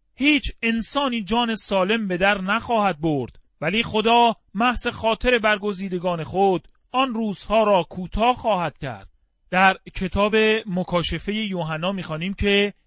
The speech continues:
در دوره عذاب سخت یک بار یک سوم از جمعیت زمین از بین خواهند رفت و در یک واقعه دیگر یک چهارم از مردم زمین نابود خواهند شد.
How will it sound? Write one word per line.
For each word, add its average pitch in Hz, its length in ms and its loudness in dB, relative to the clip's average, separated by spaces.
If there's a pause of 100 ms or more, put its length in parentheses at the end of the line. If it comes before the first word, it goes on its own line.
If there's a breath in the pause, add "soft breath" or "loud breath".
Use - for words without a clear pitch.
(180)
در 185 200 0
دوره 185 760 0
عذاب 180 460 -4
سخت 185 640 -2 (300)
یک 214 420 -4
بار 226 280 0
یک 233 380 -4
سوم 202 520 -2
از 190 160 -4
جمعیت 185 560 -4
زمین 185 400 -6
از 226 200 -4
بین 226 160 -4
خواهند 220 360 0
رفت 226 320 2 (300)
و 190 240 6 (120)
در 190 200 2
یک 233 320 -4
واقعه 208 560 0
دیگر 196 520 0 (180)
یک 202 420 0 (100)
چهارم 208 480 2
از 175 180 -2
مردم 175 400 -2
زمین 196 600 -2 (200)
نابود 175 640 2
خواهند 123 320 -6
شد. 101 260 -6